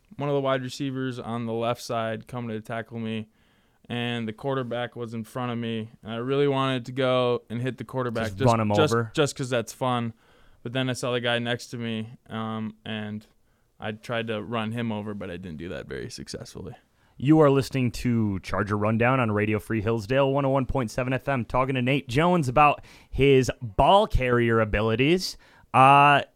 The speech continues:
Speaker 2: so when's the last time that you, like, ran with the ball in a game?
Speaker 1: High school. Um,
Speaker 2: What'd you play in high school?
Speaker 1: I played, so freshman through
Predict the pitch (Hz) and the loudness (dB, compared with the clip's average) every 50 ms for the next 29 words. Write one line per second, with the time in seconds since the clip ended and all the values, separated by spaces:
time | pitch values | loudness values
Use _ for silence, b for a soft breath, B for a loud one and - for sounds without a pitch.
0 | _ _ _ _ _ _ _ _ _ _ _ - - - - - 165 156 143 135 | _ _ _ _ _ _ _ _ _ _ _ -14 -12 -6 0 4 4 6 6 6
1 | 131 165 202 220 196 240 220 190 165 170 170 - - - 127 123 127 135 156 175 | 6 6 4 4 4 6 6 8 6 6 4 0 -2 -2 0 0 2 0 0 -2
2 | - - 101 104 120 - 110 113 120 120 117 107 107 104 - - - 98 92 95 | -6 -6 -4 -4 -2 -2 0 0 0 0 0 0 -2 -4 -6 -10 -10 -8 -6 -4
3 | 95 95 107 107 104 101 - 104 98 92 92 92 92 92 90 - _ _ _ _ | -2 -2 -2 -2 -4 -4 -6 -6 -4 -2 0 0 0 -2 -4 -6 _ _ _ _
4 | _ _ _ - 113 107 101 92 80 - 92 92 90 107 - - - _ _ _ | _ _ _ -4 -2 -2 -2 -2 -4 -6 -8 -8 -8 -10 -12 -16 -20 _ _ _
5 | _ _ _ _ _ _ _ _ _ _ _ _ _ _ _ _ _ _ _ _ | _ _ _ _ _ _ _ _ _ _ _ _ _ _ _ _ _ _ _ _
6 | _ _ _ _ _ _ _ _ _ - - 147 160 - - - 87 85 101 - | _ _ _ _ _ _ _ _ _ -4 -2 -2 -2 -2 -4 -8 -8 -10 -10 -12
7 | - - _ _ _ - 120 123 127 127 127 127 127 127 127 127 123 123 135 151 | -16 -20 _ _ _ -6 -4 -2 -2 -2 -2 -2 -2 -2 -2 -2 0 2 2 2
8 | 147 196 - - 180 170 156 165 156 - - - - _ _ _ _ _ - 120 | 2 0 -2 -2 -2 -2 -2 -2 -4 -4 -8 -12 -14 _ _ _ _ _ -8 -6
9 | 127 135 131 - 156 147 143 139 - - - - 143 139 139 135 131 - - _ | -6 -6 -6 -4 -4 -2 -2 -2 -4 -6 -4 0 2 2 4 2 0 -2 -6 _
10 | - - - 156 160 165 - - - 180 180 175 175 170 143 - - 147 147 151 | -14 -4 0 2 2 2 2 -2 -4 -2 0 0 -2 -2 -4 -8 -8 -6 -2 0
11 | 147 143 143 143 139 139 139 135 135 131 | 0 2 2 2 2 0 0 0 -2 -4